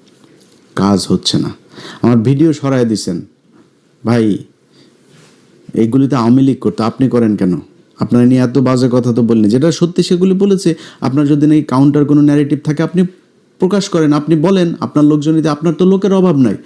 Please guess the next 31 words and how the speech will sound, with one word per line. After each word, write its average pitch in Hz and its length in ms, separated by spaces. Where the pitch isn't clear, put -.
আপনার 143 260
বহু 175 300
আমাদের 165 340
মতো 165 260
অধম 151 580
ইউটিউবার, 147 580
আমরা 135 240
তো 139 140
ভাই 135 180
ছোটোখাটো 120 560
মানুষ, 107 240
আপনাদের 135 340
বহু 160 300
বড় 156 240
বড় 151 180
মানুষ 131 300
আছে, 107 220
তাদের 269 260
দিয়ে 196 120
বলান, 165 340
সমস্যা 139 380
কোথায়? 110 300
এগুলো 151 320
করছে। 110 400
ঘোষণা 143 440
দিয়েছে 151 400
এই 107 120
বিএনপির 120 640
তথ্য 117 600
বিষয়ক 117 400
আপনার 110 280